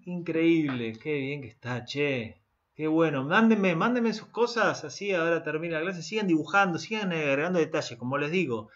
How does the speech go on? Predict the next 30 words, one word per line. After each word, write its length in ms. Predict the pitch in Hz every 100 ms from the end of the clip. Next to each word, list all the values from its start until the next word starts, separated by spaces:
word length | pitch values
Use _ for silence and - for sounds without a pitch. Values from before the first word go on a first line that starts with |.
| - _ _
Nada 260 | 156 208 220
está 180 | 214 202
terminado, 720 | 190 185 190 214 175 123 101
¿sí? 460 | - - 185 214 175
Eh, 520 | 123 123 120 113 110 _ _ _ _ _ _
esto 400 | 165 165 175 151
obviamente 440 | 147 151 214 220
lo 60 | 143
hicimos 360 | 131 165 131 123
rápido, 420 | 185 196 185 160
lo 80 | 123
hicimos 320 | - 151 -
jugando, 500 | 135 160 196 202 196
pero 320 | 131 139 -
para 300 | 120 117 117
darle 460 | 110 127 170 180 185
detalle 500 | 185 185 190 202 196
hay 120 | -
que 120 | 143
sentarse 580 | - 135 131 143 131 175
más. 260 | 202 139
Yo, 200 | 233 247
por 220 | - 151 143
supuesto, 340 | 170 240 226
me 120 | 147
senté 280 | - 170 -
a 40 |
hacer 180 | - 135
la 160 | 123 120
tarea. 500 | 123 127 120 110